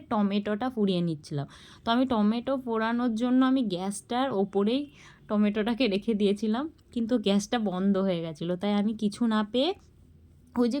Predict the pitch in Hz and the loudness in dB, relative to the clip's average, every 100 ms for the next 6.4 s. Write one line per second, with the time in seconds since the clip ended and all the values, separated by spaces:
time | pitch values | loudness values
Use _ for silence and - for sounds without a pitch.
0 | 277 - 240 247 269 247 226 262 208 208 | -4 2 4 4 2 -2 0 0 2 0
1 | 208 - 262 247 240 302 - 208 226 220 | -2 -8 -4 -4 -4 -6 -2 -2 0 -2
2 | 214 233 262 233 240 311 - - - - | -2 -2 -2 -2 -4 -4 -8 -20 -20 -2
3 | 202 196 208 202 214 285 320 240 208 190 | 0 2 0 0 -2 -2 -2 2 2 4
4 | 175 170 - 151 151 - 196 208 208 208 | 2 -2 -6 -6 -6 -2 0 0 0 2
5 | 208 254 254 262 254 269 269 262 277 214 | 2 2 2 0 -2 -2 -2 -2 -2 0
6 | 202 214 226 233 | 2 2 -2 -4